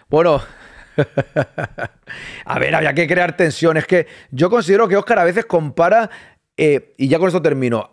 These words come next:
yo creo que a veces compara los momentos complicados para el Madrid masculino con Guardiola cuando el Barça era el mejor y el Madrid tenía que revertir la situación. Yo entiendo que hace ese paralelismo y ese paralelismo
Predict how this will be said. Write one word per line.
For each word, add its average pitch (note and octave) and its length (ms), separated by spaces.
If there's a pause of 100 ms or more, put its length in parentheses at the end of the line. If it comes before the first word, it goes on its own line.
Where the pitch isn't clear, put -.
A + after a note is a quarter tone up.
yo D#3 140
creo G3+ 100
que G#3+ 60
a - 20
veces G#3 160
compara G3+ 600 (400)
los D3 240
momentos E3+ 420
complicados F#3 500
para D#3+ 180
el C#3+ 60
Madrid C#3+ 200
masculino F#3 560
con C#3 160
Guardiola C3+ 400
cuando C3 240
el A#2 80
Barça C#3+ 260
era F#3 100
el F#3 80
mejor G3 400 (240)
y D3+ 80
el D3 60
Madrid C#3+ 200
tenía F#3 180
que G3 100
revertir F3+ 400
la G3 100
situación. D#3 580 (240)
Yo D3 100
entiendo G3 240
que G#3 60
hace G3+ 100
ese G#3 180
paralelismo C#3 760 (260)
y - 60
ese C3+ 180
paralelismo G3 800